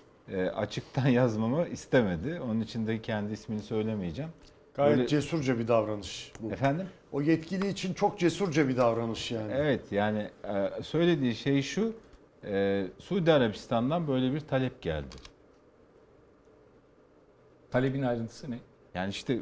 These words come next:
Speaker 1: o
Speaker 3: "Bunu
Speaker 1: dos-
Speaker 3: vermezseniz ne olur?" demiş
Speaker 1: Yo, yo,
Speaker 3: mesela.
Speaker 1: dosyayı bize gönderin.
Speaker 3: Tamam, göndermezsek mesela
Speaker 1: Ya
Speaker 3: bir şey demiş
Speaker 1: ilişkili-,
Speaker 3: mi
Speaker 1: şu,
Speaker 3: Suudi
Speaker 1: o
Speaker 3: Arabistan
Speaker 1: kısmı
Speaker 3: tarafı?
Speaker 1: Dışişleri Bakanlığı'nı ilgilendiriyor. Orada da, e, ilişkileri normalleştirmek için masaya oturduğunuzda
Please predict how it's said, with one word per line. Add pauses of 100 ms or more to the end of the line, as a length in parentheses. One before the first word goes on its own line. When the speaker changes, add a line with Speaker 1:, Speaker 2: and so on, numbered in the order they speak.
Speaker 1:
o
Speaker 3:
"Bunu
Speaker 1:
dos-
Speaker 3:
vermezseniz
ne
olur?"
demiş
Speaker 1:
Yo,
yo,
Speaker 3:
mesela.
Speaker 1:
dosyayı
bize
gönderin.
Speaker 3:
Tamam,
göndermezsek
mesela
Speaker 1:
Ya
Speaker 3:
bir
şey
demiş
Speaker 1:
ilişkili-,
Speaker 3:
mi
Speaker 1:
şu,
Speaker 3:
Suudi
Speaker 1:
o
Speaker 3:
Arabistan
Speaker 1:
kısmı
Speaker 3:
tarafı?
Speaker 1:
Dışişleri
Bakanlığı'nı
ilgilendiriyor.
Orada
da, (440)
e,
ilişkileri
normalleştirmek
için
masaya
oturduğunuzda